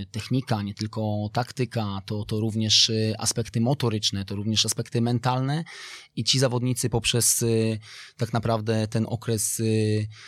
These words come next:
całego swojego szkolenia powinni być w każdym tym aspekcie jak najlepiej, y, przygotowani.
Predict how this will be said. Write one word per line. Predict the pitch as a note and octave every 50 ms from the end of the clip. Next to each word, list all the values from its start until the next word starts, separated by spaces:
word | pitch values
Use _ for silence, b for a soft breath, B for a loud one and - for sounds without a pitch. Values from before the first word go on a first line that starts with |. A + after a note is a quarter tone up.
| B -
całego | - A#2+ A#2 A#2 A2+ A#2
swojego | A2 - - A#2 A2+ A2 A2+
szkolenia | - A2 - A2+ A2+ A2+ A#2 A2+ A2 A2
powinni | - A#2 G#2 G#2 A2 A2 A2 A2 G#2+ A2 G#2+ A2 A2 G#2+ G#2+ B B B B B -
być | A2 A#2 A2+
w | -
każdym | - B2 A#2 A2 A#2 G#2
tym | A2+ A2
aspekcie | A2 G#2+ - - G#2+ G#2+ - - A2+
jak | A2 A2 G#2+ -
najlepiej, | A2 G#2+ G#2+ G#2 G#2+ G#2+ G#2+ G#2+ G#2+ A2 G#2 G#2 G#2 G#2 G#2 G2+ G2+ G2+ G2+
y, | G2+ F#2+
przygotowani. | - - A2 G#2 G#2+ - G#2+ F#2 G2 F#2 F#2 -